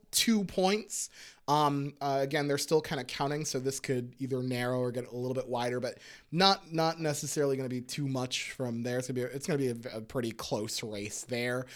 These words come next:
Um, New Jersey, um, though the Democrats didn't lose the governor's mansion there, they, uh, eked out a win,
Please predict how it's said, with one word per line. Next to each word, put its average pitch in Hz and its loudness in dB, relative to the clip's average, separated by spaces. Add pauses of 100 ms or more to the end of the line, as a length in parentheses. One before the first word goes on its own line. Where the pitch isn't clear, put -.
(280)
Um, 143 2 (720)
New 175 6
Jersey, 180 4 (200)
um, 147 8
though 196 10
the 156 4
Democrats 165 6
didn't 165 0
lose 165 4
the 139 6
governor's 135 2
mansion 139 0
there, 151 2 (340)
they, 143 4 (180)
uh, 127 2 (240)
eked 214 2
out 156 12
a 151 12
win, 139 4